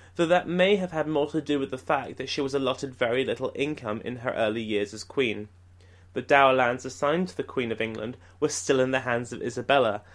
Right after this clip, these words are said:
and with rebellion always on the horizon, she was not about to give those up to some teenager. But of course, not bringing all those followers with her did mean that she did not have to tax the kingdom to pay for her upkeep, nor were foreign princes suddenly having undue influence on English foreign policy.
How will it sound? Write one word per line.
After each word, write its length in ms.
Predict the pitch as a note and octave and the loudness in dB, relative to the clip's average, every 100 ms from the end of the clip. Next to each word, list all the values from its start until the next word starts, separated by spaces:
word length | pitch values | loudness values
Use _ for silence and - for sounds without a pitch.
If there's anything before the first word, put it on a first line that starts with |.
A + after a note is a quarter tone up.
| - - | -20 -6
and 180 | C3+ C#3 | -2 0
with 140 | C#3 | 0
rebellion 480 | D3 C#3 D#3 D#3 D3 - | 0 2 4 6 4 2
always 340 | G3+ G3+ F3 | 4 4 4
on 140 | C3+ A#2 | -2 -4
the 100 | B2 | -4
horizon, 640 | C3+ C3 B2+ B2+ A#2 B2 - - | 0 2 2 0 -4 -4 -16 -20
she 200 | - G#3 | -6 -2
was 200 | G3 G3+ | 0 0
not 180 | E3+ D#3+ | 0 0
about 240 | C#3 B2 | 0 0
to 100 | - | -4
give 200 | - A#2+ | -6 -4
those 200 | A#2 A#2+ | -2 -2
up 220 | G#2+ G#2+ - | -4 -10 -10
to 100 | B2+ | -8
some 300 | - G#2+ G#2+ | -6 -6 -8
teenager. 640 | - D3 B2+ G#2 - G#2 - - - - - - | -8 -6 -4 -6 -8 -14 -18 -20 -20 -20 -20 -2
But 140 | - D3+ | 4 4
of 120 | - | 4
course, 400 | - F#3+ D#3 - | 6 6 6 4
not 200 | E3 - | -2 0
bringing 240 | D3+ C#3 | 0 2
all 100 | B2+ | 2
those 180 | A#2+ B2 | 0 -2
followers 300 | - D#3+ D3 | 0 0 0
with 100 | C3+ | -2
her 120 | B2+ G#2+ | -4 -4
did 240 | - D3+ | -2 -2
mean 160 | C3+ B2+ | -2 -4
that 120 | - | -6
she 120 | - | -10
did 140 | A#2+ A#2+ | -6 -6
not 200 | G#2 - | -6 -8
have 180 | B2 | -10
to 80 | - | -10
tax 420 | B2 - F#3 - | -14 -2 -2 -2
the 80 | - | -8
kingdom 320 | - C3 A#2 | -8 -6 -6
to 100 | A2 | -6
pay 200 | - B2+ | -6 -6
for 120 | A2+ A#2+ | -2 -2
her 140 | - - | -2 -2
upkeep, 500 | D#3+ - C3+ G#2 - - - - | -2 -4 -6 -6 -8 -20 -20 -10
nor 200 | D#3+ E3 | -2 2
were 120 | D#3+ D3+ | 4 2
foreign 340 | D#3 C#3+ C3+ | 4 2 2
princes 440 | - E3 D#3 C3 | -2 -4 -4 -10
suddenly 360 | - C#3+ C#3 C3+ | -6 -4 -4 -4
having 320 | C3 B2+ C3 | -4 -4 -4
undue 360 | B2 B2+ B2 C3 | -4 -6 -4 -2
influence 500 | B2+ B2 B2+ G#2 - | -2 -2 -4 -4 -6
on 100 | B2 | -6
English 320 | A#2+ A2+ A#2 | -4 -4 -4
foreign 300 | - A2 A2 | -2 -2 0
policy. 520 | D3 D3+ C3+ - F#2 | 2 2 2 -2 -8